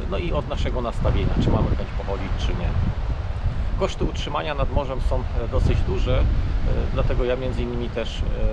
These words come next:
no, korzystam z pola namiotowego. Dzienny mój koszt, e, pobytu waha się w granicach, e, osiemdziesięciu złotych. Chodzi na to opłata, e, za pole namiotowe,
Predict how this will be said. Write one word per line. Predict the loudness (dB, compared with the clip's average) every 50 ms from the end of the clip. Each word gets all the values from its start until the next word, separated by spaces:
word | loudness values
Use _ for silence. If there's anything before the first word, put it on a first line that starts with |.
| 2 0 0 0 0 -2 -2 -2 -4 -6 -6 -4 -6
no, | -6 -6
korzystam | -4 -6 -6 -4 -4 -4 -4
z | -4 -4 -4
pola | -2 0 0 0 0
namiotowego. | 0 -2 -4 -4 -6 -4 -4 -4 -2 -2 -4 -4 -2 -4 -4 -4 -6 -8 -8 -8 -8 -8 -8 -6 -6 -6 -6 -6 -10 -10 -8 -8 -6 -4
Dzienny | -4 -4 -2 -2 -4 -4
mój | -2 -4 -4 -2
koszt, | 0 0 0 0 0 -2 -4
e, | -2 -2 -2 -2 -2 -2 0 0 0 0 0 -2 -2 -2 -4 -4
pobytu | -4 -2 -2 -2 -2 -2 -2 -4 -4 -4 -4 -6 -4 -4 -4 -2 -2 -4 -4 -4 -6 -4
waha | -6 -6 -6 -6 -10
się | -8 -8
w | -6 -4
granicach, | -4 -4 -4 -4 -2 -4 -4 -4 -8 -10 -8 -8 -8 -8
e, |
osiemdziesięciu | -8 -6 -6 -6 -6 -6 -6 -6 -6 -6 -6 -6
złotych. | -6 -4 -6 -6 -6 -4 -6 -6 -6 -6 -8 -6 -6 -6 -6 -6 -6 -8 -6 -2
Chodzi | -2 -2 -2 -2 -4 -4
na | -4 -4
to | -4 -2 -4 -2 -2 -4 -4 -4 -4 -2
opłata, | 0 0 0 2 0 0 0 2 0 0 0 0 -4 -6 -8 -8 -8 -8 -8 -6 -6 -6 -6 -6 -8 -8 -8 -8 -4 -4 -2 -2 -4 -4 -4
e, | -4
za | -2 0 0 0 0 2
pole | 2 2 2 2
namiotowe, | 0 0 -2 -2 -2 0 2 2 2 4 4 4 2 2